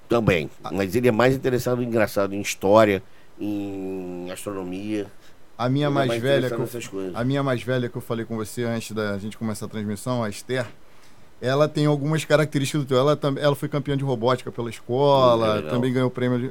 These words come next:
Speaker 2: gan-, ganhou prêmio de
Speaker 1: São os
Speaker 2: matemática.
Speaker 1: novos nerds.
Speaker 2: E ela é
Speaker 1: Vamos
Speaker 2: fa-,
Speaker 1: dominar o mundo, hein?
Speaker 2: fanática
Speaker 1: Já dominamos, vamos dominar mais ainda.
Speaker 2: fanática por robótica também. Tá nessa pegada. Ela chegou pra mim um belo dia, quando ela era mais nova até. Ela tinha uns nove pra dez anos. Ela foi e falou assim,
Speaker 1: Uhum.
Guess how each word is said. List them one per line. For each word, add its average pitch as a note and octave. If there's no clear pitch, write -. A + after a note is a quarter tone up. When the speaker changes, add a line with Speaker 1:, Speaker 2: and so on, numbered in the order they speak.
Speaker 2:
gan-, A#2+
ganhou B2
prêmio B2
de A#2+
Speaker 1:
São B2
os -
Speaker 2:
matemática. G#2
Speaker 1:
novos E2
nerds. D#2+
Speaker 2:
E B2
ela D3
é D#3
Speaker 1:
Vamos A2
Speaker 2:
fa-, -
Speaker 1:
dominar A2+
o A2
mundo, F#2
hein? E2
Speaker 2:
fanática E3
Speaker 1:
Já B2+
dominamos, C#3
vamos C#3
dominar C3
mais C#3
ainda. G2
Speaker 2:
fanática D#3
por D#3+
robótica C3+
também. B2
Tá B2+
nessa C#3
pegada. B2
Ela E3
chegou D3
pra C#3
mim C3+
um B2+
belo A#2+
dia, A#2+
quando A#2+
ela B2+
era B2+
mais C#3
nova A#2+
até. G#2+
Ela G#2
tinha A#2+
uns A2
nove B2+
pra C3
dez B2
anos. G2+
Ela A2+
foi B2+
e A#2+
falou B2
assim, A#2
Speaker 1:
Uhum. D#2